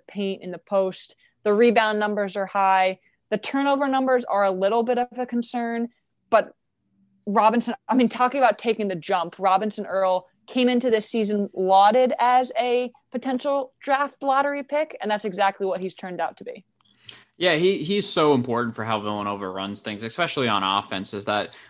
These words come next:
Speaker 2: Nova loves to run kind of that inside out game, where if you can get it to him and then Robinson Earl can try to find guys in space to be able to come up with shots. That's how the offense really operates well, which is why I think it's even surprising that Villanova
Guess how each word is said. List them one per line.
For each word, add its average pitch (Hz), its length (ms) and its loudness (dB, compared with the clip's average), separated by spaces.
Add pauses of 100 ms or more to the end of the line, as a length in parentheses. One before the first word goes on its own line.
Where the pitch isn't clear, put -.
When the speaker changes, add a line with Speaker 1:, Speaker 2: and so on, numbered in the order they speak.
Speaker 2:
Nova 139 260 4
loves 113 340 0
to 120 100 -8
run 107 220 -2
kind 107 260 -2
of 101 140 -6
that 101 320 -2 (140)
inside 110 400 -2
out 120 240 -2
game, 139 380 -2 (640)
where 135 120 2
if - 100 -8
you 120 100 -4
can 117 160 -2
get 117 160 0
it 113 100 -4
to 113 180 -6
him 107 180 -2
and 104 200 -10
then 101 100 -10
Robinson 104 400 -4
Earl 104 120 -2
can 110 120 -14
try 101 140 -4
to 92 60 -8
find 98 260 -4
guys 95 260 -4
in 95 60 -14
space 98 360 -8
to - 60 -18
be 98 60 -8
able 92 160 -8
to - 80 -14
come 104 100 -8
up 95 160 -8
with 92 100 -10
shots. 98 400 -4 (280)
That's 127 140 -6
how 156 80 2
the 110 120 -2
offense 101 420 -4
really 101 220 -4
operates 101 560 -6 (140)
well, 110 400 -4 (220)
which 113 200 -6
is 110 140 -4
why 113 240 2
I 104 80 -2
think 165 180 -6
it's 131 120 -4
even 117 200 0
surprising 120 680 -2
that 104 180 -4
Villanova 107 580 -4